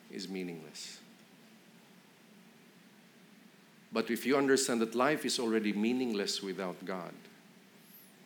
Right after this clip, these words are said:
then you can spiral upwards. What's the spiral now? The spiral of joy, the spiral of peace, peace with one another, the spiral of growth, spiritual growth.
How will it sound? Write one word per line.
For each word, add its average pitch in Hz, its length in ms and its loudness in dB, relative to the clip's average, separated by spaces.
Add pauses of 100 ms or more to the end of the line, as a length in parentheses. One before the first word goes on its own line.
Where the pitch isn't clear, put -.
(120)
then 107 140 0
you 104 60 0
can 101 140 -4
spiral 95 520 -2
upwards. - 680 -12 (1000)
What's 135 220 -2
the 131 60 2
spiral 131 420 4
now? 131 340 0 (460)
The 104 100 -4
spiral 101 580 0
of 98 120 -4
joy, 87 380 -6 (720)
the 101 60 -6
spiral 101 460 2
of 101 220 -4
peace, - 520 -4 (280)
peace - 500 2
with 101 120 -2
one 98 180 0
another, 92 380 -4 (600)
the 107 80 -2
spiral 107 580 4
of 113 160 -6
growth, 110 560 0
spiritual 110 540 0
growth. 92 580 -6